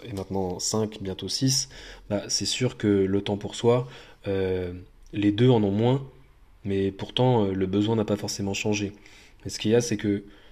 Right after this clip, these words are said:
je, m-, moi, quand on était que trois, du coup, quand on était avec Milo, j'étais en plein, euh,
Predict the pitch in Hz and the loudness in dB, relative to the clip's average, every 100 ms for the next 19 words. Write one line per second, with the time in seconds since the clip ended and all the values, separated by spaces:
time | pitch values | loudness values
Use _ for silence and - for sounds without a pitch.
0 | - - - 101 104 101 98 98 95 95 | -20 -18 -8 -2 0 2 2 0 0 -2
1 | 92 95 95 92 - - - 104 104 110 | -4 -6 -6 -8 -10 -18 -12 -4 0 4
2 | 131 151 107 - - - - 104 104 101 | 4 2 0 -6 -20 -18 -8 -6 -2 -4
3 | 98 92 90 - 107 123 101 120 123 101 | -4 -8 -8 -2 0 0 -2 -4 -4 -4
4 | 98 92 98 92 - 95 120 131 - - | -8 -6 -6 -6 -6 -2 0 0 -4 -20
5 | - - _ - 127 104 104 110 107 101 | -20 -20 _ -12 -4 -2 0 2 2 2
6 | 117 117 117 107 104 98 | 2 4 4 4 2 0